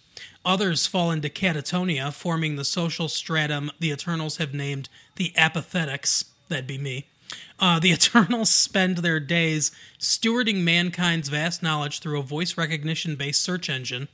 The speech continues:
so Google, uh, baking special bread for <laughs> themselves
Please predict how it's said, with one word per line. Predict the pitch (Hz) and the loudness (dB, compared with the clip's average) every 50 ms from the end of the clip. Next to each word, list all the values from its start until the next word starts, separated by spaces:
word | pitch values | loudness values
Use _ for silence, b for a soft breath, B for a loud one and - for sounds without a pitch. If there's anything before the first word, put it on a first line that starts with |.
| b b b b | b b b b
so | b - - 160 | b -2 -2 -2
Google, | 135 131 156 180 175 139 127 120 131 - _ _ B B B B B B B B | -2 2 2 2 2 2 -2 -6 -10 -12 _ _ B B B B B B B B
uh, | - 185 175 160 151 143 139 135 131 | 2 4 6 6 6 4 0 -2 2
baking | - 175 180 190 - 214 190 175 160 143 | 2 4 4 4 4 2 4 4 2 2
special | - - - - - - 196 190 - - - 226 208 | 4 4 4 4 2 2 0 2 2 4 4 4 4
bread | 175 143 139 147 151 165 196 208 | 4 0 0 2 2 2 2 0
for | - - - | -2 -6 0
<laughs> | - 247 | 0 0
themselves | - 165 - - - - - - 262 - - - - 302 - - - - - - - - | 0 0 0 4 4 6 8 8 6 4 4 2 0 0 0 -2 -4 -4 -2 -2 -2 -4